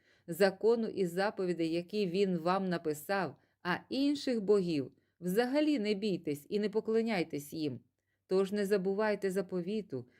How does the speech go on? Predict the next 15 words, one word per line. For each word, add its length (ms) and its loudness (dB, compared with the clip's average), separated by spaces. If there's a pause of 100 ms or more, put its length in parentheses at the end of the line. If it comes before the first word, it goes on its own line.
(100)
який 440 2
я 120 6
уклав 440 0
з 120 -12
вами, 400 -6 (220)
і 260 0
інших 480 0
богів 480 2 (120)
не 260 -4
вшановуйте. 840 -2 (300)
Поклоняйтесь 800 0
лише 260 0
Господу 640 0
вашому 480 -4
Богові, 520 0